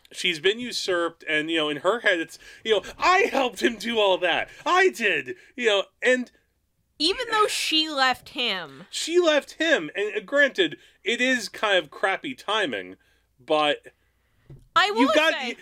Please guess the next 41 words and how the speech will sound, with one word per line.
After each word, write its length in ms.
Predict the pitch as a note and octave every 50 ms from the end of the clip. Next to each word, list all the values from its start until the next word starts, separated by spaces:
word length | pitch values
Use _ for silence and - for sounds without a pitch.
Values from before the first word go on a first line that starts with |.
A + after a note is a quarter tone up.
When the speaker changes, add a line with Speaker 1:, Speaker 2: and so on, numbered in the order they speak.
| - _
Speaker 1:
you 140 | - C#4 D4
got 240 | D4+ E4 E4 D#4+ -
ten 320 | - - - D4+ D4+ C#4
million 360 | C4 C4+ C4+ C4 C4 B3+ A#3+ A#3
dollars 520 | B3 B3+ C4 C4 B3 A3 F3+ D#3+ C#3 D3+
out 180 | D#3 C#3 C3 B2
of 140 | B2 A2+
it 160 | C3+ C3 B2 - -
in 200 | G3 G#3 G3+ G3+
this 300 | G3+ G#3+ G#3+ - - D#3+
money 380 | E3+ F3 F3+ F#3 F#3+ G3 G3 F3+
situation 680 | - - F3+ D3 - E3+ D#3+ D#3 D3+ - - D#3+ E3
that 120 | D#3+ D#3 D3+
makes 280 | D#3 D#3 D#3 D3+ - -
no 200 | D3+ D#3 D3 C#3
sense. 840 | - - - F3+ E3+ D3 - G#2+ A#2 - _ - - - - - _ _ _ _ _ - _ _ _ - -
Speaker 2:
The 200 | - A#3 C4+ D#4+ -
only 340 | - C4+ D#4 F4 G#4 A4+ A4 - -
thing 240 | - F4 D#4+ D4 D4
I'm 140 | C#4+ C4+ C4
gonna 200 | C4+ C4 B3+ B3
say 300 | - - B3+ A3+ A3+ G#3+
in 100 | G#3 G3+
defense 380 | G3 - - G3+ G#3 G#3+ -
of 80 | G3 F3
this 180 | F#3 F3+ -
movie, 380 | - F3+ F3 E3+ C#3 B2 - _ _ _ _ _ _ _
this 180 | - A#3+ A#3 B3+
is 60 | A#3
the 160 | C4+ D#4 C4+
only 300 | - C4+ C4+ C#4+ D#4+ F4 D#4+
thing 180 | - D#4+ C#4
I'm 60 | C4+ C4
gonna 160 | B3+ B3 A#3+
say 220 | - - B3 A#3
about 220 | A3+ A3 G#3+ G#3+ -
this 120 | G#3 -
movie 240 | A3 G#3 G#3 G3+ G3+
that 180 | F#3+ F#3+ F#3+
is 140 | F#3 F3+ C#3
not 400 | F#3+ F#3+ F#3 F#3+ F#3 F#3 F#3 -